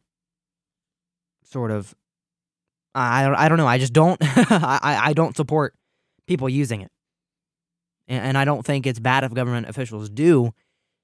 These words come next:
unless they have national security information on that phone. If Ilhan Omar is on her personal cell phone or personal iPhone, and she's tweeting people or texting people about some national security issues, that is one thing. If she's just posting memes on her, on her alternative phone,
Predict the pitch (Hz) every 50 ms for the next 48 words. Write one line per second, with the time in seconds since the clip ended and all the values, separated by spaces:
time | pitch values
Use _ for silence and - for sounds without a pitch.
0 | _ 127 131 131 135 135 143 - - 139 131 131 131 127 123 123 117 120 120 -
1 | - 120 107 117 - - 135 123 123 120 113 120 110 110 107 110 110 110 113 110
2 | 110 - - 139 135 123 110 107 - - 120 117 - _ _ _ _ _ _ _
3 | _ _ _ 156 160 160 165 160 156 160 170 165 151 139 135 131 123 120 120 123
4 | 120 101 - 156 151 - 180 165 165 - 151 139 135 - - 123 131 131 110 -
5 | 147 156 147 - 147 139 135 127 127 127 - - 113 110 110 104 101 - _ _
6 | _ _ _ _ - 127 123 - 143 135 - - - 156 170 170 160 143 131 117
7 | 135 131 120 - 127 131 123 113 - 147 139 147 - 151 139 127 117 123 117 -
8 | 113 117 113 113 113 117 120 - - - 117 113 117 113 117 - 120 113 - -
9 | - 147 175 170 127 107 101 - 107 104 104 107 123 135 - - _ 131 131 127
10 | 131 147 147 131 - - - - - _ _ _ _ _ _ _ _ - 127 120
11 | - 135 131 131 127 120 - 131 123 - - 151 151 143 - 143 131 127 127 131
12 | 135 139 139 135 120 117 117 120 117 92 117 117 117 113 110 113 120 - - 143
13 | 139 135 120 110 - _ 143 147 135 113 101 98